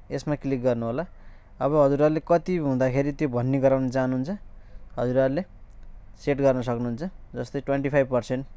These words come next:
ट्वेन्टी फाइभ पर्सेन्ट हुँदाखेरि यसलाई नेक्स्ट गरौँ।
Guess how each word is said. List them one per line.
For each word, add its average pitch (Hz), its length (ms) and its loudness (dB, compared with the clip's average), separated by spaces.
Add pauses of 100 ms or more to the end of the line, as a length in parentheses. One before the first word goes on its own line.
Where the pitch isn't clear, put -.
(580)
ट्वेन्टी 143 220 -4
फाइभ 151 240 2
पर्सेन्ट 151 280 2
हुँदाखेरि 127 360 0 (680)
यसलाई 147 220 2
नेक्स्ट 143 300 0
गरौँ। 131 260 2